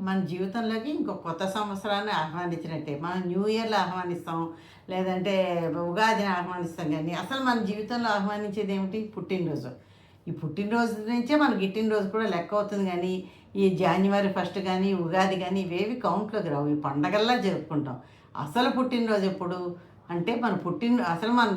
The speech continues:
జీవితంలో కౌంట్ అయ్యే రోజు ఎప్పుడు అంటే పుట్టినరోజు నాడు. అంటే ఒక సంవత్సరం, ఈ సంవత్సరం అయిపోతుంది, మళ్ళీ ఈ సంవత్సరం పుట్టినరోజు వస్తుంది. అంటే ఈ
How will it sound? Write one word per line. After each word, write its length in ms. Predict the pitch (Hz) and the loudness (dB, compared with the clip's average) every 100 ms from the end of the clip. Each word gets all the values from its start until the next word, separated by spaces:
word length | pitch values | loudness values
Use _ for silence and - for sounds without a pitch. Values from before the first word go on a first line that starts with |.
| 165 | 0
జీవితంలో 360 | 165 190 240 226 - | -2 -2 0 0 0
కౌంట్ 240 | 185 202 214 | 0 0 0
అయ్యే 100 | 190 | 0
రోజు 160 | 175 180 175 | 0 -2 -4
ఎప్పుడు 180 | 165 156 | -4 -4
అంటే 160 | 165 226 - | -4 -6 -6
పుట్టినరోజు 480 | - 156 147 127 127 | -4 -2 -2 -2 -6
నాడు. 200 | 123 - - - - - - - | -8 -10 -20 -20 -20 -20 -20 -4
అంటే 200 | 202 233 415 349 - - - 214 | 2 4 2 0 -8 -18 -6 -2
ఒక 80 | 208 214 | 0 2
సంవత్సరం, 340 | 202 202 240 208 | 2 2 0 0
ఈ 40 | 196 | 0
సంవత్సరం 340 | 208 196 196 226 | 2 2 0 0
అయిపోతుంది, 480 | 185 196 190 175 175 175 | 0 -2 -2 -2 0 0
మళ్ళీ 180 | 180 208 | 2 2
ఈ 40 | 208 | 2
సంవత్సరం 280 | 220 220 226 196 | 0 0 -2 -2
పుట్టినరోజు 440 | 175 180 180 151 | -4 -2 -2 -2
వస్తుంది. 220 | 156 190 202 | -4 -4 -4
అంటే 140 | 214 | -2
ఈ 80 | 254 | 0